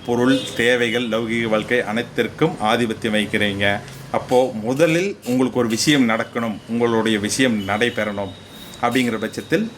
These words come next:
நீங்கள் தெய்வங்களை தேடி கோயிலில் ஓடுவதை காட்டிலும் உங்கள் இல்லத்தில் இருக்கும் தாயார் மற்றும் மனைவியிடம் சொல்லும் பொழுது அந்த காரியம்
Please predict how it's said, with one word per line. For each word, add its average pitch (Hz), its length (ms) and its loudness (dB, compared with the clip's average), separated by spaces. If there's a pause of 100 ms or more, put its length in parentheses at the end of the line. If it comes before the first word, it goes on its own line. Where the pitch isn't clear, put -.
(140)
நீங்கள் 120 420 4 (760)
தெய்வங்களை 170 600 2 (120)
தேடி 151 260 2 (140)
கோயிலில் 131 520 0 (200)
ஓடுவதை 117 380 2 (140)
காட்டிலும் 113 460 0 (320)
உங்கள் 123 260 4 (100)
இல்லத்தில் 120 460 0
இருக்கும் 143 300 0 (140)
தாயார் 113 440 2
மற்றும் 135 400 -4
மனைவியிடம் 113 560 0
சொல்லும் 104 280 -6
பொழுது 110 200 0 (440)
அந்த 104 200 2 (160)
காரியம் 113 460 0